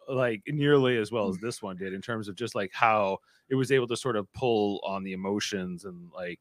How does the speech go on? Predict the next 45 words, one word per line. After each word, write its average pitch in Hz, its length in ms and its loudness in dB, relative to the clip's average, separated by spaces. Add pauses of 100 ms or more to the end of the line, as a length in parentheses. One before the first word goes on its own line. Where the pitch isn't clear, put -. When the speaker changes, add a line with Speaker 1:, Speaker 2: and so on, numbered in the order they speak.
Speaker 1:
you 104 100 -6
know, 92 60 -6
make 92 260 -8
you 95 200 -8
really 95 240 -6
care 110 380 0
about 90 220 -4
what 87 60 -16
was, 85 140 -20
what 98 160 -12
was 98 100 -16
going 95 300 -8
on, 101 360 -2 (420)
and 110 160 -2
that 104 80 -2
there 110 100 0
was - 220 0
kinda 135 240 4
stakes - 420 6
with 101 100 -14
these 90 140 -8
characters, - 800 -2
uh, 82 300 -8 (120)
Speaker 2:
I, 160 140 8
Speaker 1:
as - 100 -12
well. 87 200 -4
Speaker 2:
I 147 100 4
think, 156 420 2
um, 120 300 6
with 120 220 -2 (100)
Ant-Man, 113 720 4
what 123 200 2
I 120 80 6
just 117 320 -2
talked 113 260 2
about 120 420 4
in 113 120 -4
terms 113 360 -2
of 104 120 -6
characters 123 580 2 (100)
all 120 200 0
of 117 80 -2
a 120 60 2
sudden 113 380 -2
kinda 110 500 0